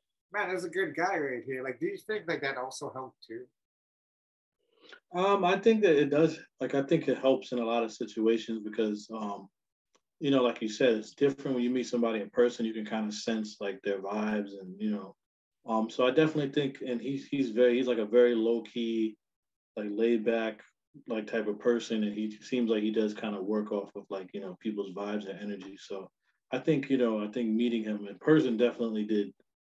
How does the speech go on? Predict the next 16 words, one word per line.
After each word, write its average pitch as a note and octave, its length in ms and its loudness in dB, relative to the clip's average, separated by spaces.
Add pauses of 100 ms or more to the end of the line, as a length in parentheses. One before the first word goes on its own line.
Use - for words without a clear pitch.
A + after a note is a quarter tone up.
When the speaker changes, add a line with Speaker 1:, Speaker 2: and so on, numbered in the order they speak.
(280)
Speaker 2:
um, E2+ 400 -10 (160)
definitely A2+ 360 2
did G#2 160 0
help. E2 240 -12 (1300)
Speaker 1:
See, E3+ 140 -2
I E3 120 0
like F3 260 -2
how F3 220 2
now D#3+ 300 0 (100)
too, E3 220 -2
like, C#3 300 -6 (800)
<clears throat> - 1200 -8
you A#3+ 220 2
could - 180 -4
be F3 140 2
cocky D3 760 -2